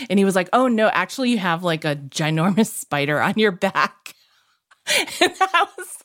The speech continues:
like, so I started my audition with, like, killing a spider on my back. And then, uh,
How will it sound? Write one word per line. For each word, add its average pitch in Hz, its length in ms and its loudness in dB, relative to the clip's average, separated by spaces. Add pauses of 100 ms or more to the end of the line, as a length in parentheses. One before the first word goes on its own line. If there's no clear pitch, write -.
like, - 1000 -6
so 302 160 4
I 240 120 4
started 247 460 0
my 262 200 2
audition 214 400 0
with, 175 140 0
like, 170 260 -4
killing 170 360 0
a 190 80 2
spider 151 680 0
on 165 160 0
my 170 120 0
back. 143 460 -2 (500)
And 208 300 0
then, 208 540 0
uh, 208 580 2